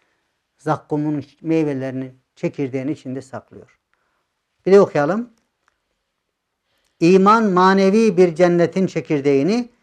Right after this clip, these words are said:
küfür dahi manevi bir cehennemin tohumunu saklıyor. Bununla ilgili ikinci sözde, sekizinci sözde, özellikle El Hüccetü Zehra on beşinci şuada çok harika örnekler var. Ben sadece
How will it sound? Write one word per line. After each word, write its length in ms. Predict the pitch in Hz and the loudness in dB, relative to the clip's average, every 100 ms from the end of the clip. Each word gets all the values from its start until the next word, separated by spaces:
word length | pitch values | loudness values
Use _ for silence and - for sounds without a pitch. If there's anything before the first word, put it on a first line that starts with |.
| _ _ - | _ _ -8
küfür 380 | 185 - 220 | -6 0 0
dahi 360 | 180 165 190 208 | 2 2 0 0
manevi 680 | 165 170 175 175 180 196 160 | 0 0 2 0 2 2 4
bir 240 | 185 208 - _ _ | 2 0 -6 _ _
cehennemin 560 | 151 180 175 165 165 175 | 0 2 2 0 -2 -2
tohumunu 400 | 175 175 165 156 | 2 2 2 -2
saklıyor. 460 | - 143 165 196 247 _ _ _ _ | -2 -6 -2 -4 -4 _ _ _ _
Bununla 320 | 233 254 220 202 | 0 2 4 2
ilgili 160 | 208 | 2
ikinci 340 | 208 214 214 202 | 0 -2 -2 0
sözde, 360 | 208 196 196 | 2 2 2
sekizinci 440 | - 196 196 196 156 | -2 -4 -4 -6 -2
sözde, 460 | 185 165 180 180 _ _ - | -2 2 0 0 _ _ 0
özellikle 920 | 196 190 220 220 214 233 208 196 180 - | 2 4 4 4 0 -4 -2 -2 -2 -4
El 140 | 196 | -2
Hüccetü 640 | 175 208 214 233 220 208 175 | -2 -2 0 0 2 0 0
Zehra 600 | 185 170 151 160 120 - _ _ _ | 0 -2 0 0 0 -8 _ _ _
on 240 | 202 220 190 | 2 4 4
beşinci 680 | 175 - 175 170 175 180 147 | 0 -2 -2 0 2 0 0
şuada 640 | - 180 143 165 226 240 _ _ _ _ | 0 2 2 0 -2 -4 _ _ _ _
çok 260 | 170 170 | -2 2
harika 380 | 202 202 190 214 | 2 2 2 0
örnekler 580 | 196 185 196 190 190 170 | 2 2 0 0 0 2
var. 300 | 175 247 - _ _ _ _ | 2 0 -4 _ _ _ _
Ben 120 | 254 240 | -2 -2
sadece 680 | 269 254 175 160 175 240 | 2 2 2 0 0 -2